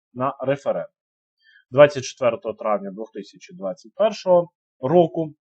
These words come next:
під час форуму "Україна тридцять земля" було підписано закон про земельну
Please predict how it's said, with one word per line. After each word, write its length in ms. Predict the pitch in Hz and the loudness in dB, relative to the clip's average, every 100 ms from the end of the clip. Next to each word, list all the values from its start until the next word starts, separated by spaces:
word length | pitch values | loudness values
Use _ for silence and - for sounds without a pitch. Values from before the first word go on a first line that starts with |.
| _ _ _ _ _ _ | _ _ _ _ _ _
під 140 | 127 | -8
час 240 | 143 120 - | -2 -2 -2
форуму 380 | 135 120 101 | -2 -2 -2
"Україна 560 | 104 - - 120 107 98 - | -8 -12 -6 -6 -6 -10 -10
тридцять 420 | 107 98 87 82 | -10 -10 -18 -18
земля" 400 | 107 117 175 208 _ _ _ | -16 -4 -4 -4 _ _ _
було 200 | 151 214 | -4 -2
підписано 640 | 214 135 - 104 101 95 101 | -2 -10 -8 -8 -8 -12 -8
закон 480 | 110 104 139 190 202 _ | -8 -8 -6 -8 -8 _
про 200 | 143 - | -8 -8
земельну 680 | - 139 156 92 92 98 104 | -8 -12 -10 -10 -10 -12 -16